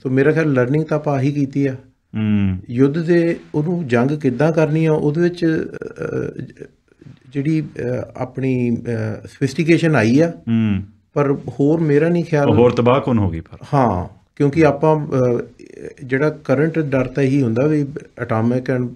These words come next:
Speaker 1: ਜਾਂ ਪਰਮਾਣੂ ਕਹਿ ਲਓ ਵੀ
Speaker 2: ਜੀ, ਜੀ, ਜੀ, ਜੀ।
Speaker 1: ਉਹ ਨਾ ਵਰਤ ਹੋ ਜਾਵੇ।
Speaker 2: ਜੀ।
Speaker 1: ਅਮ, ਸੋ ਪਰ ਜਿਹੜੀ, ਅ, ਜੰਗ ਦੀ ਆਪਾਂ ਗੱਲ ਕਰ ਰਹੇ ਹਾਂ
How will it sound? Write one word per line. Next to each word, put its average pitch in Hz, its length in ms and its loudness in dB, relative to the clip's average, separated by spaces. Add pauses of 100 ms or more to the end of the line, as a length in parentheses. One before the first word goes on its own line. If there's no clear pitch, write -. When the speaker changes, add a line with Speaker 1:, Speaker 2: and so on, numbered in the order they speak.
(120)
Speaker 1:
ਜਾਂ 113 140 -4
ਪਰਮਾਣੂ 110 420 -2
ਕਹਿ 120 160 -4
ਲਓ 143 120 -2
ਵੀ 135 140 2
Speaker 2:
ਜੀ, 113 80 6
ਜੀ, 107 180 2
ਜੀ, 98 160 0 (140)
ਜੀ। 98 160 0
Speaker 1:
ਉਹ 156 180 8
ਨਾ 170 100 8
ਵਰਤ 127 240 6
ਹੋ 117 100 4
ਜਾਵੇ। 95 240 2 (120)
Speaker 2:
ਜੀ। 104 300 2 (380)
Speaker 1:
ਅਮ, 107 440 -4 (400)
ਸੋ 135 160 4
ਪਰ 156 220 2
ਜਿਹੜੀ, 170 500 0
ਅ, - 520 -4
ਜੰਗ 131 240 0
ਦੀ 151 200 2
ਆਪਾਂ 143 420 2 (400)
ਗੱਲ 123 200 2
ਕਰ 123 200 0
ਰਹੇ 139 200 0
ਹਾਂ 127 160 -2